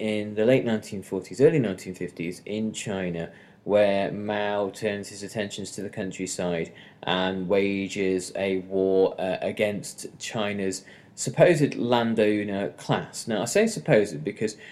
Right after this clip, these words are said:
uh, we're going to look at, um, Frank Dakota today, who argues that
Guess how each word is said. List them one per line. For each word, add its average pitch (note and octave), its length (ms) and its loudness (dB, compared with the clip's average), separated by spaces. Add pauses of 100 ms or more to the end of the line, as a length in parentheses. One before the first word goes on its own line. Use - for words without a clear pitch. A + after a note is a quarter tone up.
(180)
uh, A2+ 200 4
we're C3+ 80 4
going E3 200 6
to E3+ 120 -2
look D#3 180 4
at, - 160 2
um, A2 400 4
Frank A#2 320 -2
Dakota A2 540 0
today, D2+ 500 -4 (420)
who G#2+ 360 4
argues G2+ 560 -2
that G2 260 0